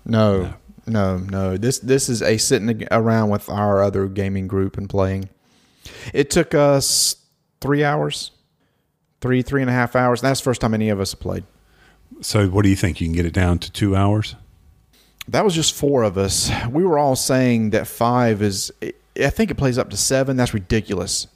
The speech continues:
Speaker 1: I would never, ever play with six or seven people. It would take way too long.
Speaker 2: Okay.
Speaker 1: It is definitely one of those games where each person adds an X amount of time. I'm not sure what the manual thing, it may say thirty minutes. I think that may be a little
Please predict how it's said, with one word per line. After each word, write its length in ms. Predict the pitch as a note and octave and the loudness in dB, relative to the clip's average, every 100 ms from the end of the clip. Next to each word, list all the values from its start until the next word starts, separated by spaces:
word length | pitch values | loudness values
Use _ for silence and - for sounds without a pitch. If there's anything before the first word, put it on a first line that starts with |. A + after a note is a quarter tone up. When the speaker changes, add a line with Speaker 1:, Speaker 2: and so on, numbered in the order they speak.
| - | -4
Speaker 1:
I 80 | B2 | 0
would 180 | A2+ G#2 | 0 0
never, 500 | G#2 B2 B2 A2+ A#2 - | 0 0 0 0 -2 0
ever 240 | A#2 G#2+ | 0 0
play 180 | G#2 A2 | 0 0
with 140 | G2+ - | 0 -2
six 260 | G#2+ - | -8 -8
or 40 | G2+ | -4
seven 300 | G2 G2 F#2+ | -2 -2 -2
people. 260 | G2+ G#2 | 0 2
It 40 | G2 | 0
would 120 | F#2+ | 2
take 200 | F#2+ G2 | 0 2
way 120 | F#2 | 0
too 160 | F2+ F#2 | 0 -2
long. 220 | F2+ F2+ - _ - | -2 -6 -14 _ -16
Speaker 2:
Okay. 260 | D#2 - C#2+ - _ _ _ _ _ - | -14 -14 -16 -18 _ _ _ _ _ -2
Speaker 1:
It 100 | C#3 | 0
is 120 | C#3+ | 2
definitely 260 | D#3+ E3+ D3 | 2 2 2
one 60 | |
of 40 | C3 | 2
those 140 | A#2 | 2
games 340 | B2 B2+ B2 A2+ | 2 2 2 2
where 240 | A2 G#2 | 2 4
each 240 | C3 - | 0 -2
person 300 | - A#2+ A#2 | 0 0 0
adds 320 | F2 A2+ A2+ G#2 | 0 2 2 0
an 100 | - | -2
X 220 | A2+ - | -2 -2
amount 240 | G2+ G#2 | 0 0
of 80 | F#2+ | -2
time. 480 | A2+ G#2+ G#2+ G#2 G#2 _ _ _ _ _ _ _ _ _ - | 0 2 2 0 -4 _ _ _ _ _ _ _ _ _ -8
I'm 120 | - A2+ | -2 0
not 160 | A2 | 0
sure 200 | - B2 | 2 0
what 280 | A2+ A2+ - | 2 0 0
the 100 | G2+ | -4
manual 400 | F#2+ A2 A2 G2+ | 0 0 0 -2
thing, 180 | A#2 A2+ | -2 -2
it 60 | |
may 220 | A2 G2+ G2+ | -2 -2 -2
say 240 | - G#2 | 0 -2
thirty 340 | - G#2+ A2 | 0 0 2
minutes. 520 | G#2+ A2 A2 G#2+ - - | 2 0 0 -2 -4 -4
I 140 | A2+ | -4
think 220 | - A2 | -2 -2
that 120 | G#2 G#2 | -2 0
may 140 | G#2 | 0
be 120 | G2+ | 0
a 60 | G2+ | 0
little 420 | G2+ G#2 G2+ | 2 0 0